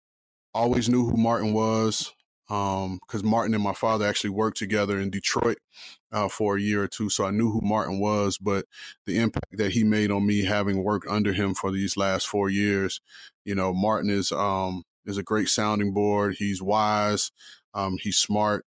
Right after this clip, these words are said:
you know, and he understands, you know, the inner workings of this league. So, uh, he's been a great resource. Um, you know, and again, a lot of my influence also comes from, you know, coaches, uh, around the league, you know, uh, not only my dad, but, uh,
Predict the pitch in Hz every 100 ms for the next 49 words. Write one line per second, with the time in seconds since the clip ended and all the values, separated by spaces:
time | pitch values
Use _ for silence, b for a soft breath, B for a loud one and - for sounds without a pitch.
0 | _ 110 98 92 95 92 104 - 104 101
1 | - 104 104 101 98 - - 107 101 98
2 | 104 101 98 101 101 92 95 95 90 98
3 | 107 104 95 - 98 - B B B 104
4 | 98 92 110 98 107 101 104 104 98 107
5 | - 101 104 - - _ _ _ _ -
6 | 104 95 90 90 90 _ _ _ _ 123
7 | 117 113 117 123 117 113 120 123 117 107
8 | 113 - 110 107 - 107 110 - 101 -
9 | 107 104 - 101 95 95 - _ 113 101
10 | 92 - 110 107 117 110 - - B B
11 | B _ - 101 101 107 101 98 101 107
12 | 107 104 107 98 95 92 95 98 95 92
13 | 104 104 101 98 95 92 104 104 104 101
14 | 90 98 95 - B B _ - 95 90